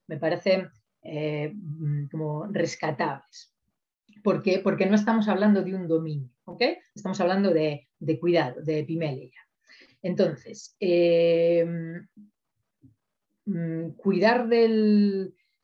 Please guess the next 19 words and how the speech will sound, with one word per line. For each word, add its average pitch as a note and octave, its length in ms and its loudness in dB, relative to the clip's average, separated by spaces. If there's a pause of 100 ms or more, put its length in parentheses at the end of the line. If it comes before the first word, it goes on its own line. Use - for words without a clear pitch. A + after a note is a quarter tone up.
(140)
de, F#3+ 500 0
del G#3 160 2
otro, A3 260 -2
¿quién G#3 140 -4
lo G#3 60 0
va G3 80 -4
a F#3+ 40 -10
hacer? F#3 300 -6
Cuidar F3+ 220 -4
de F3 80 -4
los E3+ 160 -8
otros. D3 280 -8
Bueno, D#3+ 280 -6
pues, E3 280 -2 (140)
eh, F3 220 -2
tenemos F#3 340 -4
por G3 120 -6
un G3+ 80 0
lado, D#3 300 -2